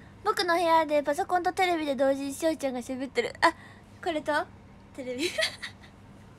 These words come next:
めっちゃ一緒に見てくれてるけどさ、一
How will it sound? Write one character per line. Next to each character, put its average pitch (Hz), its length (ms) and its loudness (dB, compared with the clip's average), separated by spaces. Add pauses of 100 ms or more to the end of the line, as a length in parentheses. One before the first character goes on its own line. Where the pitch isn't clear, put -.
(1160)
め 392 60 -2
っ 381 40 -2
ち - 80 -12
ゃ 427 40 -4
一 508 120 2
緒 427 140 4
に 427 80 -2
見 415 80 -2
て 370 100 -2
く 339 80 -2
れ 330 100 2
て 311 140 -4
る 311 100 -4
け 311 120 -6
ど 269 100 0
さ、 277 300 0 (180)
一 294 100 -6